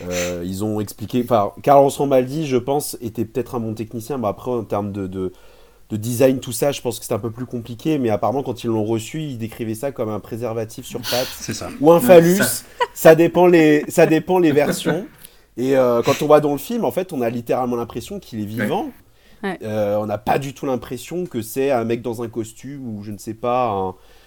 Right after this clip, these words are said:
Speaker 1: un, parce que, voilà, animatronique, un peu, voilà, et, euh, et on le voit très peu, mais vraiment ces gros plans sur les yeux très troublants, euh, on avait l'impression d'avoir, bah, un monstre, en fait, littéralement, euh,
Speaker 4: Mm.
Speaker 1: sur le plateau, euh, avec ses tentacules, euh.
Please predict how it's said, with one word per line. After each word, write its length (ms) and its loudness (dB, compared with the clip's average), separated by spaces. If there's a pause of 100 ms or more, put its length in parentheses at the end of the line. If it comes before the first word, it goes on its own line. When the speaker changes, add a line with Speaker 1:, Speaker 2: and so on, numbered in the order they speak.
(280)
Speaker 1:
un, 260 0
parce 140 -12
que, 420 -2
voilà, 200 -14
animatronique, 840 -6
un 140 -4
peu, 300 -6
voilà, 360 -2
et, 160 -4
euh, 240 0 (540)
et 80 -2
on 60 2
le 60 0
voit 140 4
très 240 -2
peu, 320 0
mais 180 2
vraiment 280 0
ces 160 -4
gros 220 -4
plans 240 0
sur 200 -6
les 220 -4
yeux 160 -8
très 300 -4
troublants, 720 -4
euh, 300 -2 (300)
on 40 -8
avait 140 -4
l'impression 480 -6
d'avoir, 540 -2
bah, 340 -2
un 60 -4
monstre, 420 -4
en 40 -10
fait, 200 -8
littéralement, 720 -8
euh, 180 -8 (400)
Speaker 4:
Mm. 140 -10 (340)
Speaker 1:
sur 220 -8
le 60 -4
plateau, 760 0
euh, 420 -2
avec 160 -8
ses 120 -10
tentacules, 760 -6
euh. 180 -2